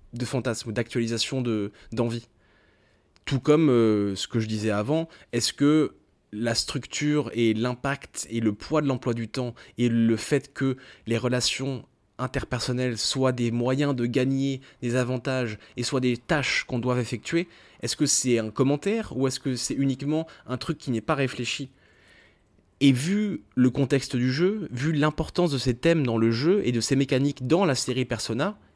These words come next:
qui, parce qu'elles sont là depuis le trois, du coup, je crois, bah, y-, on peut pas les foutre comme ça dans trois jeux et en faire même le pilier de gameplay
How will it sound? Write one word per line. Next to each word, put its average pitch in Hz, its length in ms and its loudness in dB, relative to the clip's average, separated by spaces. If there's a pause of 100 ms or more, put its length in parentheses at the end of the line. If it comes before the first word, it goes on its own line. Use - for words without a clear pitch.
(100)
qui, 123 220 -6
parce 113 200 -4
qu'elles 123 140 -2
sont - 200 -2
là 123 60 2
depuis 110 300 -2
le 98 100 0
trois, 156 280 -2
du 127 100 -6
coup, 170 200 -8
je 120 160 -4
crois, 151 360 -6 (840)
bah, 87 180 -6
y-, 113 100 -10 (440)
on 143 60 -4
peut 143 100 -2
pas 208 100 4
les 160 140 4
foutre - 260 -6
comme 139 160 2
ça 160 320 2
dans 127 200 0
trois 131 220 0
jeux 139 240 2
et 135 60 6
en 117 80 4
faire 156 220 2
même 147 180 4
le 117 80 4
pilier 160 580 0
de 117 140 -2
gameplay 135 580 2